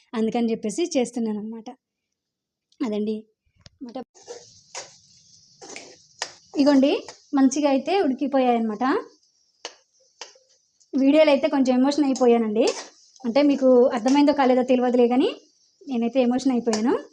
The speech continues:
కొంచెం కోలుకున్నాను. ఇప్పుడు కర్రీలోకి వెళ్ళిపోదాం మరిగా. ఇప్పుడైతే మంచిగా ఆలు ముక్కలు చూడండి ఎలా ఉడికిపోతున్నాయో. చూసిండ్రా? ఇగో అలా ముక్క కావాలండి. ఇలా ముక్క అయినప్పుడు మనం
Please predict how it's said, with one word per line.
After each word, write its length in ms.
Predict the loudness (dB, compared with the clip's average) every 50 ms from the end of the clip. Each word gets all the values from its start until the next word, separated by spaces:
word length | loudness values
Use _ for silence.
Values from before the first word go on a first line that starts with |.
| _ _ _ _ _
కొంచెం 260 | -8 -6 -2 -2 -2
కోలుకున్నాను. 520 | 0 2 0 0 0 0 2 2 2 2 2
ఇప్పుడు 380 | 0 2 2 2 2 0 -2 -8 -18 -20 -18 -12 -6 -2
కర్రీలోకి 340 | 0 2 2 2 2 4 2
వెళ్ళిపోదాం 380 | 2 2 2 2 2 4 4 4
మరిగా. 420 | 4 2 2 2 0 -2 -2 -4 -8 _ _ _ _ _ _ _ -10
ఇప్పుడైతే 260 | -4 -2 0 0 0 0 0
మంచిగా 280 | 0 0 0 0 0 0
ఆలు 180 | 2 2 2 0
ముక్కలు 220 | 0 0 0 -2 0 0
చూడండి 300 | 0 2 2 2 2 0 0 -4 -14 _ _ _ _ _ 0 2
ఎలా 100 | 4 6 6 4
ఉడికిపోతున్నాయో. 680 | 4 2 0 0 0 2 2 2 2 2 2 0 -2 -6 -10 _ _ _ _ _ _ _
చూసిండ్రా? 320 | -6 -4 -2 0 0 -2 -4 -8 -12 _ _ _ _ _ _ _ _ -18 -14 -14
ఇగో 140 | -14 -14 -16 _ _ _ _ _ _ _ _ _ _ -10 -6 -2
అలా 120 | 0 2 2 2
ముక్క 140 | 0 0 -2 -2 0
కావాలండి. 420 | 0 0 0 -2 -4 -2 -2 -2 -4 -4 -8 _ _ _ _ -2
ఇలా 80 | -2 0 0
ముక్క 140 | -2 -2 -2 -2
అయినప్పుడు 300 | 0 0 0 0 0 0 -2 -2 -6 -14 _ _ _ _ -18 -18 -18 -18 -20 -14 -8 -4
మనం 140 | -4 -2